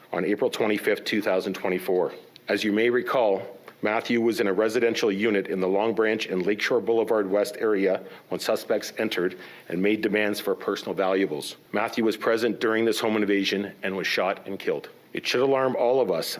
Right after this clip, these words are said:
that the young people we took into custody are already heavily involved in serious activity and armed with high-powered firearms. All of the firearms originated from the United States. This highlights the ongoing challenge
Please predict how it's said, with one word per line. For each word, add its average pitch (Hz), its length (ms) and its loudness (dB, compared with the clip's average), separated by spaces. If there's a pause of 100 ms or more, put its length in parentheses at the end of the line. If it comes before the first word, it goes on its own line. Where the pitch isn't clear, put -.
that 95 120 -2
the 101 80 -2
young 113 240 2
people 123 320 0
we 110 120 0
took 117 240 -2
into 117 140 0
custody 98 520 -2
are 95 240 -2
already 113 460 2
heavily 120 380 0
involved 104 460 0 (200)
in 87 80 -6
serious 113 480 0
activity 95 580 -2 (380)
and - 160 -2
armed 113 480 0
with 107 160 0
high-powered 101 500 0
firearms. 92 560 -4 (560)
All 113 440 2 (200)
of 104 120 -6
the - 80 -10
firearms 98 520 -2
originated 90 560 -4
from 87 140 -8
the 85 80 -6
United 82 340 -8
States. - 400 -6 (340)
This 110 160 0
highlights 139 420 2
the 117 120 2
ongoing 120 360 4
challenge 120 520 0